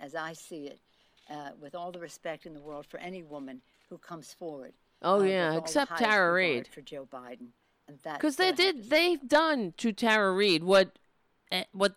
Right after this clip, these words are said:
Speaker 2: always happens to people who come forward. I thought we were supposed to listen to women, believe women.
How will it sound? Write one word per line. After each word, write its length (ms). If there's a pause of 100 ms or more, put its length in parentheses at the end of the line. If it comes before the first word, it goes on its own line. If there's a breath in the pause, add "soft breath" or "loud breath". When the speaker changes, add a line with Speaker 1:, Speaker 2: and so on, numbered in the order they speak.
(280)
Speaker 2:
always 440
happens 840 (240)
to 160
people 340
who 180
come 240
forward. 540 (300 soft breath)
I 120
thought 200
we 120
were 100
supposed 280
to 100
listen 420
to 100
women, 360
believe 600
women. 520